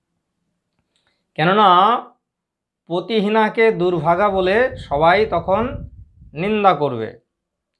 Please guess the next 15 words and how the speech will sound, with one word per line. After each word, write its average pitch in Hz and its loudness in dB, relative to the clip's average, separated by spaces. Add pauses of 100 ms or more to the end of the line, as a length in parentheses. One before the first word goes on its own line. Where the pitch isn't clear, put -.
(280)
অতএব 147 0 (920)
এখানে 208 -2 (640)
যা 156 4 (100)
ধন 165 0
লাভ 160 2
হয় 220 0 (140)
তা 139 -4
দিয়ে 202 -4 (720)
দিন 170 -4
যাপন 143 -2
করুন। 85 -20 (1300)
এইভাবে 143 -2
স্বামীকে 139 -6
তিনি 165 -6
অনুরোধ 110 -6